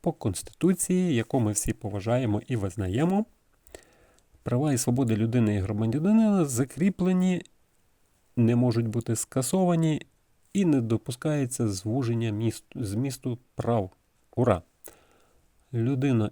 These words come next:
і громадянин мають права, але є нюанси.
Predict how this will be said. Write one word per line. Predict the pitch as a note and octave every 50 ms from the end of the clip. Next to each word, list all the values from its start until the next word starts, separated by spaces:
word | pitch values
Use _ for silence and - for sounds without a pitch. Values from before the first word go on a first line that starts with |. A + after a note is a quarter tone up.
| -
і | - A#2+ G#2+
громадянин | F#2 G2+ G2+ F#2+ G#2 G#2 B2+ D3 F3 G3 G#3 G3 D#3+
мають | A#2 A2 A2+ C3 C3+ C3 C3 B2+ - -
права, | _ - A2+ - C3 C3 G#2 F#2+ F#2 F2+ - _ _ _ _ _ _ _ _ _
але | - E3 F#3 F3 D3+ C3
є | G#2+ G2 A2+ C3
нюанси. | C3+ C3 B2+ A#2+ G2+ G2 G2 G2+ - - A2 G#2